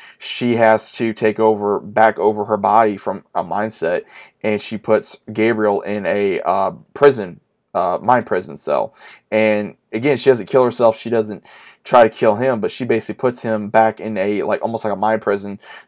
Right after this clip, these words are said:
that, you know, uh, "Well, this ain't gonna make me last forever." And she even says that, "I know, and I'll be prepared next time." So again, we may get a sequel, we may or may not, I don't know. It's gonna be very interesting to see, uh,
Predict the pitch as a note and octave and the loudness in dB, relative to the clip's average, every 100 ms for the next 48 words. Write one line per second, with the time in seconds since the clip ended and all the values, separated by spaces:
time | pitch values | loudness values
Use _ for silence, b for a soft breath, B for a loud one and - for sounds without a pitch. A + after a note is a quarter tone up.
0 | - G#2 F#2 G#2+ A2 G#2 G2 - G2+ G2+ | 2 2 2 0 0 0 0 0 0 0
1 | - F2+ G#2+ G#2 F#2 A2 A#2 G#2+ G#2 G#2 | -4 -2 0 0 -2 -4 -4 -2 -2 -2
2 | G#2 G2 G#2+ G#2 G#2 - F#2+ G#2+ G2 G2+ | -6 -6 -2 -2 -2 -6 -4 -4 -4 -6
3 | B B B G#2+ G#2 - A2 G2+ F2+ A#2 | B B B -6 -6 -4 -4 -4 -4 2
4 | G#2+ G2+ G#2 - - G#2 G#2 G#2+ G2+ F#2 | 2 2 -6 -6 -2 -2 0 -2 -2 -4
5 | F#2+ G2+ E2+ - G2 G2+ G#2 F#2 G#2 B2+ | -6 -10 -12 -4 -4 -4 -8 -8 -2 -2
6 | C3 D3 C3+ B B C3+ E3+ F#3+ G3 E3+ | 2 0 -2 B B -2 4 6 8 6
7 | A2 - D3+ F3+ F3+ C3+ B2 A2+ A#2 A#2 | 4 -2 0 4 4 2 -2 0 0 0
8 | A2+ G2+ G#2+ - F#2 G#2+ G2+ F#2 E2+ A#2+ | 0 2 2 2 2 2 0 0 2 2
9 | C#3 B B B - A#2 C3+ C#3+ C#3 B2 | 0 B B B -6 -2 0 0 0 2
10 | C3 C3 G2+ A#2+ A#2+ A#2+ C3+ B2 A#2 F#2+ | 2 2 0 2 2 0 -4 -6 -8 -8
11 | - G#2+ A2+ C3+ D3+ _ _ _ _ _ | -10 -6 -4 -4 -6 _ _ _ _ _
12 | _ _ _ - _ A2 A2+ G#2+ G2+ | _ _ _ -20 _ 4 6 6 4